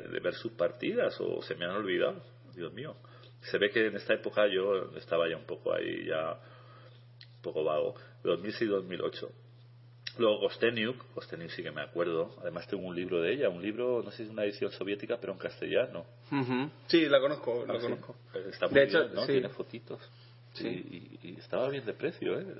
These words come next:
Speaker 2: Y, y te-, y tenía muchos ejercicios a la ciega, que era lo que me interesaba a mí.
Speaker 1: Ay, ¿ves? Yo todo lo que sean ejercicios, no sé por qué se me olvida.
Speaker 2: <laughs>
Speaker 1: Pues, eh,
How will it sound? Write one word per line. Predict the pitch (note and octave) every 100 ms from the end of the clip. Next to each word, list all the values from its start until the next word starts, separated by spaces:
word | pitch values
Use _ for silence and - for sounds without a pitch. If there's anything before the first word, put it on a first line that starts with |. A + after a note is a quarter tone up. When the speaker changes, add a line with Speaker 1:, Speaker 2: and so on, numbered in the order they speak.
| -
Speaker 2:
Y, | C3 B2+ A#2+ A#2 A#2 -
y | A#2+
te-, | B2 A2
y |
tenía | A#2+ A#2+ C3
muchos | C#3+ C#3+
ejercicios | C3+ C3 C3 C3
a |
la | A#2
ciega, | C#3 C#3+ B2+
que |
era | A#2
lo | A#2+
que | A#2+
me |
interesaba | A#2 A#2 G#2+ B2 G#2+
a |
mí. | A2+ - - -
Speaker 1:
Ay, | F2+ F2
¿ves? | D#2+ F2 G#2+
Yo | F#2+ G2
todo | - G2+
lo | G2+
que | A2
sean | G#2
ejercicios, | A2+ F3+ E3+ E3 - A#2+
no | A#2+
sé | A2
por | A2
qué | A2
se | -
me | G#2
olvida. | G2+ A#2+ G#2+ D3+ - D#3+ - C#3+ - G3 F#3+ F#3 -
Speaker 2:
<laughs> |
Speaker 1:
Pues, | G#2+ G#2+ G2+ G2 -
eh, | A2 G2 G2 G2